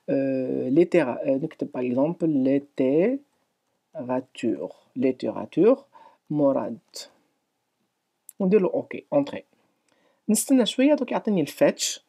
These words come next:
اش معناها الفاتش؟ يعطيني، آه، لي ريزولتا اللي كاينين عندكم، ليتيراتور موراد بوان كوم، ليتيراتور موراد بوان أورغ. نتوما ما تخيروش هذوما، لانه هذوك راهم بالدراهم، لازم لكم، آه، ثمنطاش دولار في العام باش تقدروا، آه، تستخدموا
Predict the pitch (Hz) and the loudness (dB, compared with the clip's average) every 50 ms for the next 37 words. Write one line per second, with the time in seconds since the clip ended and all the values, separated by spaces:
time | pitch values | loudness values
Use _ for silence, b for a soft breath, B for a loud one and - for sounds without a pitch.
0 | _ _ - - 175 175 180 151 139 143 - - 190 262 - - - 139 113 - | _ _ -6 -4 -2 0 0 -2 -2 -2 2 2 2 2 2 -2 -6 -6 -6 -4
1 | - 147 175 233 262 247 B B B B B B _ 147 135 135 131 131 143 175 | -4 0 0 0 0 -2 B B B B B B _ -6 -4 -2 -2 0 2 2
2 | 190 202 185 165 190 185 - 202 180 160 151 - 139 131 123 135 190 240 277 269 | 4 4 4 2 2 2 2 2 2 2 0 0 -2 -2 -2 0 0 0 2 2
3 | 269 240 - - 208 233 240 - 175 220 220 - 180 165 160 - 160 143 135 135 | 0 0 0 0 0 0 2 2 0 0 2 2 2 2 2 0 -2 -2 0 0
4 | 127 127 - - 107 104 113 - - 185 208 214 202 196 185 - 165 156 151 147 | -2 -2 -4 -6 -10 -12 -8 0 4 4 6 6 4 0 0 0 0 0 0 0
5 | - 139 - - - 127 123 123 117 - _ - 95 - - 151 175 208 214 202 | -2 -6 -8 -6 -8 -4 -4 -4 -4 -6 _ -14 -14 -4 4 6 6 6 6 4
6 | 196 - B B B B B B 254 - 381 403 392 370 - - 311 320 339 330 | 2 -2 B B B B B B 0 0 2 2 0 -2 2 2 2 2 2 2
7 | - 269 233 185 165 151 143 143 170 180 180 170 160 160 226 - - 175 170 170 | 2 0 0 2 2 2 2 2 2 0 0 0 0 -2 -2 -4 -2 -4 -4 -2
8 | 160 143 143 - 190 180 156 135 135 170 185 156 135 139 151 165 - 214 202 190 | -2 -2 -2 -2 -2 0 0 -2 0 -2 -2 -2 -2 -2 -2 -2 -2 -4 -4 -4
9 | B B B B B B 175 - - - 185 185 175 175 - 175 165 - - 147 | B B B B B B -6 -6 -2 0 2 2 2 2 0 -2 -2 -2 -2 -2
10 | 143 143 139 131 139 139 147 160 185 185 - - 180 156 165 208 233 220 160 151 | 0 0 0 2 2 2 4 2 2 0 -2 -4 -2 0 0 0 0 0 -2 -2
11 | 151 - 185 180 - 180 180 208 220 226 226 196 160 139 139 - - - - 175 | -2 -2 -4 -4 -2 -4 -2 -2 -2 2 2 2 2 2 0 -6 -6 -6 -6 -4
12 | - 170 170 190 202 202 | -2 -2 0 0 0 -2